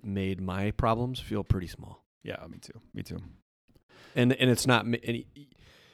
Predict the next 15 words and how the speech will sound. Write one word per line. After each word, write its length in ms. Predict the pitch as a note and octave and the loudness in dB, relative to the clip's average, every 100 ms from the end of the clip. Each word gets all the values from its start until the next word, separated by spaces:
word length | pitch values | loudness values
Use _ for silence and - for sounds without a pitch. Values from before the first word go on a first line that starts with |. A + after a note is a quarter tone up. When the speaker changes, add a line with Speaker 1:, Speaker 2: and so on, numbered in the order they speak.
| _ | _
Speaker 1:
Nathan 320 | B2+ A#2+ B2+ A2+ | 2 4 4 4
doesn't 360 | G#2+ G#2+ G2 | 4 2 0
go 320 | G#2 G2+ G#2 | 2 4 4
into 520 | - G2+ G2 G#2+ F#2+ F2+ | 2 0 0 0 0 -2
that. 320 | F#2+ F#2+ E2 - - _ _ _ _ _ _ - - _ _ _ - - | -4 -2 -4 -8 -20 _ _ _ _ _ _ -20 -20 _ _ _ -20 -10
The 180 | A2+ A2+ | -4 4
message 400 | A#2 A2 A2 G2 | 4 6 2 0
is 160 | F2+ | 0
not, 280 | G2 F#2+ F2+ _ | 2 0 -2 _
"You 140 | - G#2 | -4 -2
think 240 | G#2 F#2 | -2 -2
you've 160 | G#2 F#2+ | -4 0
got 180 | F#2+ F2+ | -2 -2
it 140 | - | -6
l-, 280 | C3 G2+ G2+ | -10 -12 -12